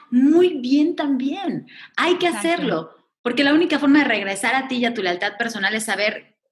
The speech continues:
Speaker 1: cuáles son tus convicciones, cuáles son tus emociones y cuáles son las cosas que a ti te llenan y te mueven. Decías lo del horario, ¿no?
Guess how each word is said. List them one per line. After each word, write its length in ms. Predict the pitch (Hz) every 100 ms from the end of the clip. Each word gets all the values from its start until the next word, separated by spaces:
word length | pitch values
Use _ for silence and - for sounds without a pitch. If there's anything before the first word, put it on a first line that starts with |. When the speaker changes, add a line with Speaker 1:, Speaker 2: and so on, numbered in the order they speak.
| _
Speaker 1:
cuáles 300 | - 220 214
son 140 | 220 220
tus 160 | 220
convicciones, 600 | 190 175 165 214 202 208
cuáles 200 | 196 185
son 100 | 196
tus 120 | -
emociones 440 | 175 165 226 247 277
y 80 | -
cuáles 280 | 202 208
son 100 | 208
las 160 | 196 -
cosas 260 | 202 214 -
que 80 |
a 140 | 175 -
ti 180 | 233 233
te 200 | 202 180
llenan 380 | 208 202 202 202
y 140 | 180
te 140 | 175
mueven. 440 | 175 208 233 170 165 - -
Decías 340 | - 220 269 254
lo 60 | 247
del 160 | 208
horario, 480 | 196 196 190 151 139
¿no? 300 | 160 240 285